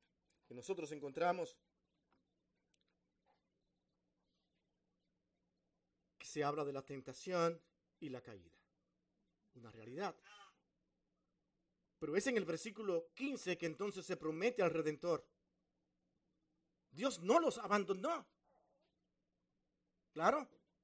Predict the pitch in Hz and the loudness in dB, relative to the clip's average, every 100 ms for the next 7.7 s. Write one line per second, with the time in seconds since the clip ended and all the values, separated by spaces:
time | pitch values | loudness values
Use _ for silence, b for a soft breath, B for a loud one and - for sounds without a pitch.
0 | _ _ _ _ 196 233 330 285 277 269 | _ _ _ _ 2 4 6 8 10 10
1 | 233 220 294 294 202 247 302 - _ _ | 10 8 6 6 6 6 4 -4 _ _
2 | _ 254 254 262 247 302 269 233 294 269 | _ 10 10 4 2 2 2 2 -2 -4
3 | 233 196 233 247 196 - 302 311 214 - | -4 0 6 6 4 0 -2 0 -2 -6
4 | _ _ 170 285 269 - - 254 247 247 | _ _ -6 -2 -2 -2 10 12 12 8
5 | - 196 269 294 208 202 285 226 - 214 | 6 6 6 2 0 2 0 0 2 4
6 | 202 202 B B 277 - 220 190 185 294 | 4 2 B B -8 4 6 6 2 -6
7 | 247 220 202 180 190 156 190 | -2 -2 -2 -4 -6 -6 -8